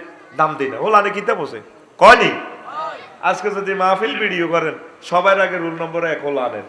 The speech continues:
ওই সান হোলান, এ সাইডে তো আগে, হে সাইডে তো বেগুন হোলান আগে।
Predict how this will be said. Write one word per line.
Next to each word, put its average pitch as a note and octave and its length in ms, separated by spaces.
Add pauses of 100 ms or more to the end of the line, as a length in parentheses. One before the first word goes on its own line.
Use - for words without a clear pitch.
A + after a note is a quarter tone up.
(160)
ওই E3 100
সান D#3 240
হোলান, D3+ 300
এ C#3 100
সাইডে D#3 260
তো E3+ 120
আগে, E3 220
হে G3 160
সাইডে F3+ 260
তো F3+ 140
বেগুন D3+ 320
হোলান D3 260
আগে। G#2+ 240